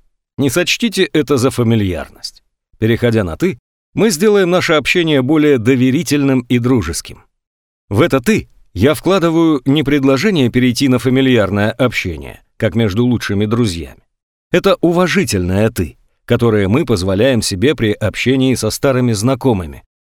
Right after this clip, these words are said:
к которым относимся с уважением. Предлагаю воспринимать это не как переход к понебратскому похлопыванию по плечу «ты, Танюха», а как переход на уважительное и в то же время дружеское обращение «ты,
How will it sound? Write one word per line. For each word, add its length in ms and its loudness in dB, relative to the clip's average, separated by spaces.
к 60 -18
которым 460 0
относимся 580 0
с 80 -6
уважением. 600 -4
Предлагаю 560 4
воспринимать 560 0
это 160 0
не 140 -2
как 280 -2
переход 460 2
к 140 -12
понебратскому 760 0
похлопыванию 720 0
по 100 -6
плечу 500 -2
«ты, 140 -4
Танюха», 600 -2
а 120 0
как 240 -2
переход 480 0
на 120 2
уважительное 800 2
и 180 0
в 60 -10
то 140 0
же 140 2
время 480 2
дружеское 600 0
обращение 680 -2
«ты, 180 0